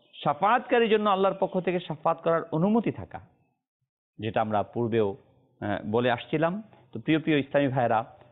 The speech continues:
ও মাদানী চ্যানেল দর্শকবৃন্দ, আমরা এই আলোচনা থেকে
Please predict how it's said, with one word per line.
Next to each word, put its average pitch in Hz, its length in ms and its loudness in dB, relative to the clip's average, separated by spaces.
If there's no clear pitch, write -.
ও 120 60 -2
মাদানী 113 340 0
চ্যানেল 117 200 -4
দর্শকবৃন্দ, 123 600 -4
আমরা 110 420 2
এই 127 300 -2
আলোচনা 147 600 2
থেকে 196 560 -2